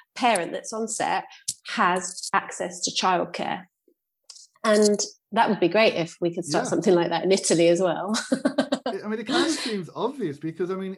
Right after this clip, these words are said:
Speaker 2: you said you, you're missing out on, you know, potentially
Speaker 1: Yeah.
Speaker 2: big roles and good
Speaker 1: Yeah.
Speaker 2: roles, but then
Speaker 1: Yeah, I
Speaker 2: you could
Speaker 1: can't, I can't
Speaker 2: Yeah.
Speaker 1: go for them. I can't unless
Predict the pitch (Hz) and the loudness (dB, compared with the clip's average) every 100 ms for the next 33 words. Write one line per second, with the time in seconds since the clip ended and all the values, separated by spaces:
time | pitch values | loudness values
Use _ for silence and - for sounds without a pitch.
0 | - 202 214 214 175 254 254 185 214 226 | -8 -8 -4 -6 -4 -4 -4 0 0 0
1 | 220 233 220 220 233 226 208 202 196 190 | -4 -4 0 0 0 -2 0 0 -4 -6
2 | 190 196 - 185 - 185 180 170 - 156 | -8 -10 -10 -10 -8 -4 0 0 -2 -4
3 | 180 185 170 180 180 175 165 359 381 170 | -4 -4 -4 -4 -4 -6 0 4 4 2
4 | 165 175 190 - 220 220 214 _ 320 349 | -6 -6 -10 -4 -2 -2 -6 _ 4 6
5 | 277 285 302 277 - 254 - 269 285 294 | 6 4 4 4 0 -2 2 2 2 0
6 | 294 190 180 180 202 214 220 - 277 214 | -2 -6 -6 -6 -10 -8 -6 2 4 6
7 | 190 - 226 262 294 294 | 4 2 4 4 4 0